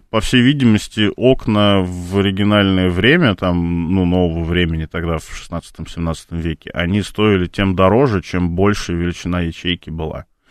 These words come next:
Потому что, видимо, фрагменты слюды, э, ну, изначальной породы, они, ну, дороже стоили относительно своего размера. И, э, мастерам всегда приходилось с рисунком этого окна,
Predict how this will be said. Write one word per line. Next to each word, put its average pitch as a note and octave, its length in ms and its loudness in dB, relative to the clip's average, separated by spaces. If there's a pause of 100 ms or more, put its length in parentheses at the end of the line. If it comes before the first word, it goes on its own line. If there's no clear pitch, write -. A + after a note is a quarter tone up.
(180)
Потому E2+ 300 -4
что, - 180 -10
видимо, F2 680 0
фрагменты F2 1080 -4
слюды, G2+ 720 0
э, E2+ 480 -2
ну, E2+ 200 -2
изначальной E2 520 -4
породы, F2 400 -4
они, E2 240 0 (220)
ну, F2 340 -4
дороже F#2 420 4
стоили G2 440 -2
относительно E2 540 -10
своего E2+ 320 -6
размера. E2 480 -6 (520)
И, E2+ 580 0
э, E2 500 -4
мастерам F#2 580 0
всегда F2+ 300 -2
приходилось F2 580 -4
с - 120 -12
рисунком F2+ 540 -4
этого E2 300 -4
окна, A#2 380 -2